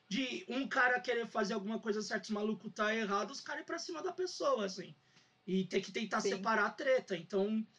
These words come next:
Speaker 1: tipo, existia, lógico, o principal é tipo, porra, você tá abusando de uma mulher, é a maior escrotice. Mas muitas vezes a galera se
Speaker 2: Nossa.
Speaker 1: sentia impedida por causa de vários outros fatores que também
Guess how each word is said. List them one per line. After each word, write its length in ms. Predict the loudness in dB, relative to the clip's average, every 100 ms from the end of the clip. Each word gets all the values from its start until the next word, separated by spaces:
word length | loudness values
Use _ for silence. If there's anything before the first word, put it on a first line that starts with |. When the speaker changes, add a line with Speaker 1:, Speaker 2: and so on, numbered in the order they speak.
| _ _ _
Speaker 1:
tipo, 600 | -10 -4 -2 -2 0 4
existia, 720 | 4 4 0 -2 2 4 4 -2 -12 0
lógico, 360 | 2 2 0
o 40 | -6
principal 460 | -4 -2 -2 0
é 80 | 0
tipo, 240 | -2 -8 -6
porra, 260 | 0 0
você 120 | 0 -4
tá 100 | -4
abusando 480 | -4 -6 -4 -4
de 60 | -4
uma 100 | -4
mulher, 320 | -4 0 2
é 220 | 4 4 2
a 60 |
maior 220 | 0 -2
escrotice. 640 | -2 -4 -4 -4 -2 -4 -6 -18 -20 _
Mas 180 | 0 2
muitas 360 | 0 0 0 0
vezes 180 | 0
a 80 | 0
galera 340 | 4 4 6 4
se 80 | 2
Speaker 2:
Nossa. 120 | -2
Speaker 1:
sentia 360 | -6 -6 -4
impedida 880 | -4 -2 -2 -2 -4 -4 0 2 0 -2 _ _ _ _
por 100 | -6
causa 260 | 0 2 2
de 120 | 0
vários 340 | 2 2 2 0
outros 220 | -2 0
fatores 440 | -4 0 0 0
que 120 | -6
também 600 | 0 0 2 0 0 -2